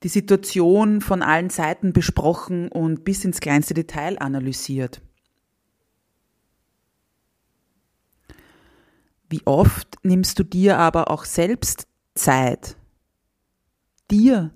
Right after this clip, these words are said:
zuzuhören, hinzuhören, was du jetzt gerade brauchst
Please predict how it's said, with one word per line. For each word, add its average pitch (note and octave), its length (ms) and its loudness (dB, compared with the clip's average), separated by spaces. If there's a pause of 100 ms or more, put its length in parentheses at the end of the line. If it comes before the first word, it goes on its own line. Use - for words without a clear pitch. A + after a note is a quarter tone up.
zuzuhören, C3 880 -8 (1600)
hinzuhören, C#3+ 1120 2 (480)
was - 460 -6
du G#3 400 0 (460)
jetzt E3+ 540 -4
gerade D3 460 -4
brauchst C#3+ 800 -4